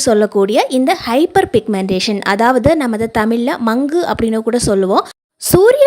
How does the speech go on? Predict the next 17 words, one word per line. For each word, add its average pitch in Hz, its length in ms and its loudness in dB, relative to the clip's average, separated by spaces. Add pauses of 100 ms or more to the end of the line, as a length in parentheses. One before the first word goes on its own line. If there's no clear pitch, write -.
வெளிச்சம் 330 380 0 (140)
நம்முடைய 240 340 -2 (100)
ஸ்கின்னை 302 380 -4 (180)
ரொம்ப 302 340 -2 (120)
டேமேஜ் 254 480 0
பண்ணா 214 200 -2 (120)
கூட 202 160 0 (220)
நமக்கு 202 280 -4 (180)
மங்கு 254 360 0
வர்றதுக்கு 214 380 -2 (100)
நிறைய 202 180 -2 (100)
வாய்ப்பு 196 280 -6
இருக்கு. 202 200 -6 (360)
அதே 208 160 0 (100)
மாதிரி 254 300 -2 (320)
இந்த 254 140 0 (120)
மங்கு 320 380 -4